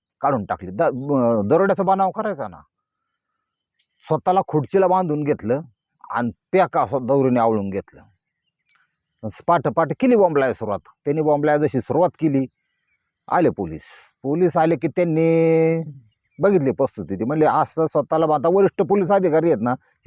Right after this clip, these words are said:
फार हुशार राहतात, त्यांनी एक्सपिरियन्स येते. ह्यांनी बांधून स्वतःला असं घेतलंय. त्यांच्या मनातली मनात बरं का पोलिसांनी हेरलं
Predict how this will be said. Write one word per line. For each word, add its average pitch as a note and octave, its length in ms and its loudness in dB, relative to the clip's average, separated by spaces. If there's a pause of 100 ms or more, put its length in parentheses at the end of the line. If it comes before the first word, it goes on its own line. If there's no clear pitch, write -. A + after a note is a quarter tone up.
(100)
फार E3 120 2
हुशार A#2 260 0
राहतात, A#2 220 0
त्यांनी A#2+ 340 0
एक्सपिरियन्स A#2 760 -2
येते. - 180 -16 (1000)
ह्यांनी F3+ 220 2
बांधून F3 420 0
स्वतःला D#3+ 380 -4
असं D3+ 200 -2
घेतलंय. A2 340 -4
त्यांच्या F#3 280 0
मनातली G#3 280 2
मनात G#3+ 200 2
बरं A#3 160 0
का D3+ 140 -4
पोलिसांनी D3 400 2
हेरलं C3 520 2